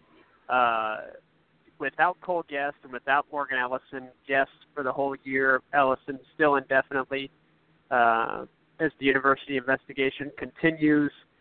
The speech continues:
Um, again, you know, we'll repeat, nobody knows, uh, what's gonna happen with the Morgan S-, Ellison situation.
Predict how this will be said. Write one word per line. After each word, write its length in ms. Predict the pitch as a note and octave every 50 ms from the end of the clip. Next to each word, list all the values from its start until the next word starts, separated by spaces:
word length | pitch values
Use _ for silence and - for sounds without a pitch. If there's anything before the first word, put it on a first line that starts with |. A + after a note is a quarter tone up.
| _ _ _ _ _ _ _ -
Um, 380 | B2+ B2+ A#2+ A#2+ A#2+ A#2+ B2 B2 - _ _ _ _ _ _ _ _ _ _ -
again, 560 | D#3 D3 _ - D3 C3+ C3 B2+ B2 B2 B2 - _ _ _ _ _ _ _ _ -
you 80 | D3
know, 140 | C3+ A#2 A#2 - _ _ _ _ - D3+
we'll 240 | D#3 F3 F#3 E3+ - _ _ _
repeat, 480 | - A#2 - - - A3+ F#3+ D3+ D3+ - _ _ _ _ _ _ _ _ _ _ _ _ _ _ _ _ _ _ _ _ -
nobody 440 | G3 A3+ C4 C4 A3 - E3+ D#3+ D3
knows, 440 | D3+ D#3+ D3 C#3 B2+ B2 B2 B2 - - _ - - E3
uh, 160 | D3+ C#3 B2+ C3 -
what's 180 | D#3 D#3 - _ -
gonna 200 | - D#3+ D3+ C#3
happen 420 | C#3+ D#3 D3+ D3 - - C#3+ C3+ C3+ C3+ C3 - _ _ _ _ -
with 140 | D3+ D3 - _ -
the 60 | D3
Morgan 320 | C#3 C#3+ C#3 C3 C3 B2+ B2+ _ _ _
S-, 80 | - - _ _ _
Ellison 440 | E3 D#3+ D3 C#3+ - _ D3 C#3+ C3+ C3+ _ -
situation. 640 | D3+ D3 - - C#3 D#3+ F3+ F3+ E3+ - - F3+ E3